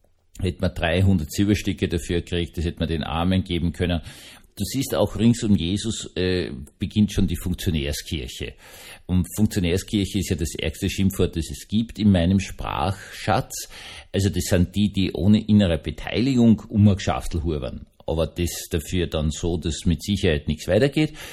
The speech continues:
und zielsicher immer das Falsche tun. Unter der Behauptung, sie wüssten, was das Richtige ist. Und das ist halt so. Also das gibt's auch wahrscheinlich in jeder Religion auf der Welt, vermute ich mal. Aus dem einfachen Grund, weil das,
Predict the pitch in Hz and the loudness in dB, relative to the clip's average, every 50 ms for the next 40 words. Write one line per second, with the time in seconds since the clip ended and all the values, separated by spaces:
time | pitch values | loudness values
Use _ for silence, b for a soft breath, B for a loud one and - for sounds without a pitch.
0 | B B B B _ _ - 104 104 101 90 - - - - 139 143 143 - - | B B B B _ _ 6 8 8 8 6 4 -4 -4 -4 -2 -2 -2 0 2
1 | 117 107 104 117 - 92 98 95 82 85 - - 67 58 - - - - - - | 0 2 2 2 4 4 4 4 4 2 0 -2 -2 -4 -4 -6 -6 -8 -8 -6
2 | - 58 58 - 85 - B B B B B B B B _ _ - 101 107 98 | -8 -8 -8 -8 -10 -12 B B B B B B B B _ _ 2 4 4 4
3 | - 104 90 92 - - 85 85 85 90 - - - 101 92 - - - 92 85 | 4 4 2 2 2 2 2 4 4 2 2 2 2 2 2 2 0 -2 -2 -2
4 | 76 73 90 87 80 - - - - 101 92 90 90 90 85 - - 50 55 76 | 0 0 -2 -2 -2 -4 -10 0 4 4 6 6 6 4 4 2 -2 -4 -4 -4
5 | 80 - - 71 71 - 80 98 107 101 - - 151 - 156 131 - 143 165 175 | -4 -4 -6 -8 -6 -2 0 0 0 -2 -2 -4 -2 -2 -2 -2 0 0 0 0
6 | - - B B B B B B B B _ _ - 110 107 98 - - - 101 | 0 -4 B B B B B B B B _ _ 4 6 6 4 4 2 2 2
7 | 85 78 92 90 - - 90 78 73 - - - - - 95 90 110 - 98 - | 2 4 0 -2 -2 -2 -4 -6 -6 -6 -8 -6 -2 -2 -2 -2 -2 -2 -4 -4
8 | - 110 101 - - 87 80 82 80 82 - - 87 85 82 87 85 73 73 78 | -2 -4 -4 -2 0 -2 0 0 -2 -2 -2 0 0 2 2 2 2 0 0 0
9 | 92 87 87 85 73 78 82 85 87 82 76 - - 78 71 78 98 104 101 - | 0 0 0 0 -2 -2 -2 0 0 0 -2 -4 -6 -6 -4 -2 -2 -2 -2 0
10 | - 101 90 95 95 101 98 - - 101 - - 87 - - - - - - 76 | 0 2 2 4 2 2 0 0 -2 -4 -2 -2 -6 -8 -10 -14 -16 -10 -6 -4
11 | 71 62 60 65 71 85 98 120 147 165 160 B B B B B B B B _ | -4 -2 -2 0 0 2 4 4 2 2 -2 B B B B B B B B _
12 | - 95 92 - - 101 87 - - 82 92 - - 104 90 - 98 92 - 90 | -2 -2 0 0 0 -2 -2 0 0 -2 -2 2 2 2 2 2 0 -2 0 0
13 | 90 92 90 - - 87 85 80 80 - - - | 0 0 0 0 0 0 0 0 -2 -6 -8 -14